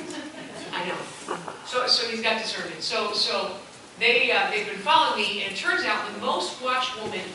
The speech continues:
in America, anybody, any guesses who the most watched woman is? Nope, nope, not number one. Michelle Bachmann, that's right.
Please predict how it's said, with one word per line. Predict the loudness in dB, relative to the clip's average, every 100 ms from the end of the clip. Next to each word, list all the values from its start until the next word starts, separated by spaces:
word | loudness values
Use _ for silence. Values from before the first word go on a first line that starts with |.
| -6
in | -4
America, | -2 0 -2 -2 -6 -6 -10 -8
anybody, | -4 -4 -2
any | -4 0
guesses | 0 0 0
who | -4 -6
the | -4
most | -4 -2
watched | -2 -2 -2
woman | -6 -6
is? | -6 -10 -14 -16 -18 -18 -20 -16 -4
Nope, | -2 -2 -4
nope, | -6 -6 -2
not | -2
number | 0 -2
one. | -2 -2 -4 -10 -14 -12 -10 -8 -8 -10 -12 -12 -6
Michelle | 0 0 2
Bachmann, | 2 2 -2 -8 -6
that's | -2 0
right. | 0